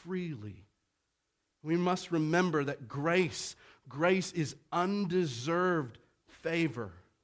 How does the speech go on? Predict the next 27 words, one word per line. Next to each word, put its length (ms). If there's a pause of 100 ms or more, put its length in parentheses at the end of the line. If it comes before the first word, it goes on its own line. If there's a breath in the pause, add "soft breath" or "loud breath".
(600)
completely 920
undeserved. 640 (1500)
It's 200
not 300
something 500
we 180
earn. 420 (280 soft breath)
It's 200
not 280
something 600
we 120
can 280
manufacture. 880 (180 loud breath)
Our 140
nature 600
does 280
not 400 (180 loud breath)
deserve 960
to 120
be 540 (140 loud breath)
children 640
of 300
God. 380 (160 loud breath)
No, 280
it 180
is 200
grace 1080